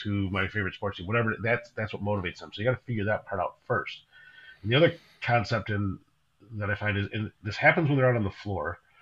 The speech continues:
but it definitely happens in training as well. I've seen where we do this tiered thing where there's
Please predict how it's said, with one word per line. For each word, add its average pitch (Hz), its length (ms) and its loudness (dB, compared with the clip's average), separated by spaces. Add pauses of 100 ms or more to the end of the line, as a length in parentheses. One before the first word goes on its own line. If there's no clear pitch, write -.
(140)
but 98 80 -6
it - 60 -6
definitely 139 260 4
happens 101 280 2
in 92 80 -2
training 110 320 -2
as 87 80 -4
well. 107 120 0
I've 98 80 -4
seen 98 200 -4
where 95 260 -2 (300)
we 104 80 -4
do 127 100 4
this 123 200 2
tiered 110 360 -4
thing 90 280 -6 (400)
where 92 300 0
there's 90 360 -4